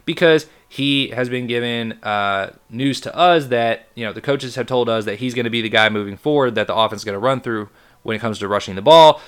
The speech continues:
So I like him, forty-nine hundred dollars, very cheap option there. And up against Houston, they should be able to run the ball and run that clock out because they should be up most of this game. Um, because Tennessee, I think, is going to win it. It's in Tennessee. No shot for Houston, I think,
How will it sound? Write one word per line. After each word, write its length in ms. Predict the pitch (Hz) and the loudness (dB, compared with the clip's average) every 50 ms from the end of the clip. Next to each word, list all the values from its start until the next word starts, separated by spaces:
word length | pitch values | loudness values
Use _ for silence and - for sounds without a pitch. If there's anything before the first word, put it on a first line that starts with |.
| - - _ | -20 -20 _
So 200 | - - 147 147 | 2 4 4 4
I 160 | - 156 170 | 6 4 6
like 200 | 170 170 165 156 - | 6 6 6 4 2
him, 180 | 165 151 151 | -2 -2 -2
forty-nine 400 | 143 - 165 175 175 170 165 156 | 0 0 0 0 2 2 2 2
hundred 180 | 147 156 143 139 | 2 0 -2 0
dollars, 300 | 131 123 123 120 117 104 | 2 2 2 2 0 0
very 280 | 104 127 139 147 147 135 | -2 0 0 0 0 0
cheap 300 | - - 131 123 - 117 | -2 -4 -4 -2 0 2
option 340 | 110 110 110 - - 113 | 2 2 2 0 -6 -6
there. 260 | 110 110 110 110 110 92 | -4 -4 -2 -2 -2 -2
And 120 | 110 113 | -2 -2
up 100 | 127 135 | -2 -2
against 300 | 147 135 139 135 127 - | -2 -4 -4 -6 -6 -4
Houston, 280 | - 127 120 - 131 123 | -4 -4 -4 -4 -4 -6
they 80 | 120 | -6
should 220 | 113 - - 175 160 | -6 -2 -4 -2 0
be 80 | 165 | 0
able 120 | 156 139 131 | 0 0 0
to 60 | 123 | 0
run 200 | 117 127 139 135 | 2 2 0 0
the 80 | 127 | 0
ball 180 | 113 127 131 131 | 0 2 2 2
and 80 | 123 123 | 2 0
run 120 | 127 127 | -2 -2
that 140 | 123 113 - | -4 -6 -2
clock 280 | - 131 127 123 - | 2 4 4 4 4
out 180 | 135 131 127 113 | 4 2 2 2
because 200 | 123 - 131 120 | 0 -8 -6 -6
they 60 | 127 | -4
should 220 | 123 - 156 151 135 | -4 -4 -4 -4 -2
be 120 | 143 135 | -2 -2
up 100 | 131 104 | -2 -2
most 260 | 98 104 117 117 - | -2 -6 -6 -6 -8
of 60 | 117 | -8
this 160 | 107 110 104 - | -8 -8 -8 -6
game. 240 | - 113 104 90 - - - - - - - - - - | -6 -6 -6 -6 -10 -18 -20 -20 -20 -20 -20 -20 -16 -6
Um, 420 | - 101 101 101 98 95 95 92 90 - | -2 0 2 2 2 0 -2 -4 -8 -8
because 260 | 117 107 139 127 - | -6 -4 -2 -4 -2
Tennessee, 420 | - 123 123 120 - - 117 113 | -2 -2 -2 -2 -4 -4 -6 -4
I 120 | - 113 110 | -4 -6 -6
think, 260 | 117 110 107 104 - - | -6 -8 -8 -8 -10 -10
is 180 | 117 107 95 | -10 -8 -6
going 180 | - 101 95 92 | -6 -6 -6 -6
to 60 | 95 | -6
win 160 | 98 104 110 | -4 -4 -2
it. 160 | 110 107 - - | -2 -4 -6 -8
It's 200 | - 101 95 - | -14 -10 -6 -6
in 100 | 110 113 | -6 -6
Tennessee. 540 | 110 117 110 107 - - 110 101 101 98 - | -4 -6 -6 -8 -4 -2 -2 -2 -2 -2 -6
No 220 | - 123 127 127 120 | -8 -6 -4 -4 -2
shot 260 | - - 107 98 87 | 0 0 0 0 0
for 80 | - 98 | -2 -8
Houston, 360 | 92 101 98 - - 95 92 | -8 -8 -10 -10 -10 -12 -10
I 200 | - 101 104 98 | -4 -4 -4 -4
think, 320 | - - 95 95 - - | -4 -6 -8 -8 -10 -18